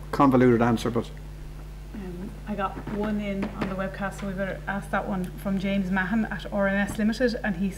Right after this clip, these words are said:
Speaker 2: asks, "Why did you call it Schwungrad Energy? Are you pretending to be Danish or German?" <laughs>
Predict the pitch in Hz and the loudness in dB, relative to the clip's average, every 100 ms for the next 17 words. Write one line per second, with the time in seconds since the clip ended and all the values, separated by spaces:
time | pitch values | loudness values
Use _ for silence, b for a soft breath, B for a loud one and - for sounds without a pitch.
0 | - 196 190 - - - 208 220 220 220 | -2 -2 -2 -6 -12 0 2 2 0 0
1 | - 202 196 - 226 208 196 190 185 202 | 2 2 0 -2 4 4 6 2 2 0
2 | 190 180 185 - 190 185 185 - - 190 | 0 0 -2 -2 0 0 0 -4 -2 0
3 | 185 175 - 180 175 180 180 208 190 175 | 0 -2 -4 -4 -2 -2 -2 -6 -6 -4
4 | 180 175 - B B B - - 277 - | -2 -4 -8 B B B 4 8 8 10
5 | 247 - 190 - - 175 175 - - - | 8 8 6 6 6 0 0 0 -2 2